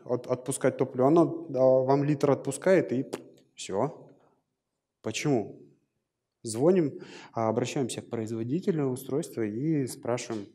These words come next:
в чём дело. А, также может, э, а, выдавать неверные данные. Протокол тот же самый,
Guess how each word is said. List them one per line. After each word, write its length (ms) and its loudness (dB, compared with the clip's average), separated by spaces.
в 60 -20
чём 240 -2
дело. 300 -8
А, 340 -2
также 320 2
может, 560 0
э, 340 -2
а, 200 6
выдавать 420 4
неверные 400 0
данные. 480 -4
Протокол 880 4
тот 180 -2
же 80 -6
самый, 480 2